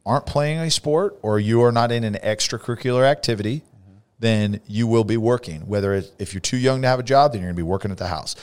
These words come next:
But you are gonna be busy and you are gonna be active." So I, I agree with you. Now, if you're a single parent, you've just gotta make sure you're, you're communicating that and everybody's on the same page. I think it's really, really important because I,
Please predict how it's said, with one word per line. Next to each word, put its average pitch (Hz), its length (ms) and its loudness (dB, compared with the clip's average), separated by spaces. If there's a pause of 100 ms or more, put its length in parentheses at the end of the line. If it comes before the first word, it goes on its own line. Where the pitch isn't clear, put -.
(140)
But 101 80 -6
you 104 180 2
are 117 160 8
gonna 117 160 2
be 110 80 0
busy 98 320 -2
and 92 80 -4
you 92 120 -4
are 92 100 -2
gonna 90 100 -6
be 87 140 -4
active." - 440 -12
So - 160 -12
I, - 140 0
I 110 160 4
agree 98 220 0
with 90 160 -6
you. 95 80 -4
Now, 98 120 -2
if - 120 -6
you're 98 60 -4
a 90 40 -2
single 165 300 0
parent, 107 280 0 (240)
you've 120 140 -4
just 120 180 -2
gotta 110 140 4
make 101 160 -4
sure 98 160 -4
you're, 92 160 -4 (260)
you're 101 140 -6
communicating 127 640 2
that 113 340 4 (240)
and 98 560 -4
everybody's 104 480 0
on 92 100 -2
the 82 60 -6
same 80 200 -6
page. - 340 -10 (320)
I - 40 2
think 131 120 4
it's 107 120 0
really, 160 440 6
really 147 240 8
important 139 400 4
because 101 180 2
I, 117 80 6